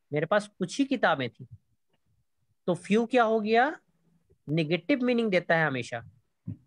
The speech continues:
A few मतलब some की meaning देता है positive sense में, और the few मतलब ये complete देता है, complete sense देता है। I have the few books of class ten, मेरे पास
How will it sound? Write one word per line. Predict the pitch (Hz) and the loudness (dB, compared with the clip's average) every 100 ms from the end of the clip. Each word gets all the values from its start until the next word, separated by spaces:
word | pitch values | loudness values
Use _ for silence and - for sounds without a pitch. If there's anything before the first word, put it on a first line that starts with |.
| _ _ _ _ _ _ _ _ - | _ _ _ _ _ _ _ _ -2
A | 156 | -2
few | 156 214 240 | 0 -2 0
मतलब | 208 220 | 0 -2
some | 214 - 214 214 | -2 -2 -2 -2
की | |
meaning | 220 214 208 | -2 0 0
देता | 196 214 | -2 0
है | 220 - | 0 0
positive | 160 151 160 220 | 0 0 0 -4
sense | - 156 127 - | -2 -2 -2 -8
में, | 110 - _ _ _ _ _ _ _ _ _ _ - | -12 -12 _ _ _ _ _ _ _ _ _ _ 0
और | 165 170 | 2 2
the | 127 180 247 | 4 4 4
few | - 185 180 269 _ _ _ _ _ _ _ _ - - | 2 4 4 0 _ _ _ _ _ _ _ _ -18 -6
मतलब | 151 - 180 | -4 0 2
ये | 202 | 2
complete | - 185 - 208 254 262 | 2 -2 0 0 2 2
देता | 190 151 139 | 2 0 0
है, | 123 | -2
complete | 160 165 208 202 | -2 -2 0 0
sense | 180 151 - | 0 -2 -2
देता | 120 117 | -6 -6
है। | 117 _ _ _ _ _ - | -10 _ _ _ _ _ -4
I | 160 | -2
have | 180 190 185 | 0 0 2
the | 208 - | 0 -2
few | - 254 285 | -2 2 2
books | 247 220 _ _ _ - 233 | 2 -2 _ _ _ -4 0
of | 226 - | 0 0
class | 131 170 - 175 | 0 0 0 0
ten, | 131 107 _ _ _ - | 0 -4 _ _ _ -4
मेरे | 156 170 | 0 0
पास | 170 190 220 | 4 2 2